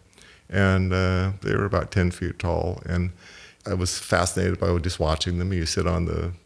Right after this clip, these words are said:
across the way on a little hill in the, in the grass and, and think. And as I often did, and, and I, and one day it was different. It, there was this ball on it, and I said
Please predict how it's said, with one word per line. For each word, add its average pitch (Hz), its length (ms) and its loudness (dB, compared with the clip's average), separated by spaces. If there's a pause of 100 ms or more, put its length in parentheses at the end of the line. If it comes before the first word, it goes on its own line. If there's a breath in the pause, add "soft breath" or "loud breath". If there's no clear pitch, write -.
(120)
across 78 380 -2
the - 80 -4
way 85 260 0
on 82 180 -4
a 80 80 -2
little 82 200 -4
hill 85 340 -2
in 85 60 -4
the, 82 220 -6
in 82 80 -2
the 82 80 -2
grass 78 500 -4
and, - 400 -8
and 85 220 -6
think. - 380 -4
And 87 220 -4 (380 loud breath)
as 87 160 -2
I 92 220 0 (160)
often 85 400 -2
did, 85 340 -4
and, 85 240 -4
and 87 220 -2
I, 85 140 -2 (540 loud breath)
and 95 120 4
one 101 180 6
day 95 140 6
it 95 80 4
was 101 140 2
different. - 500 0
It, - 40 -4
there 90 260 4
was 85 160 0
this 87 160 0
ball 92 460 2
on - 220 -10
it, - 160 -14
and 78 200 -4
I 76 40 -4
said 78 280 -6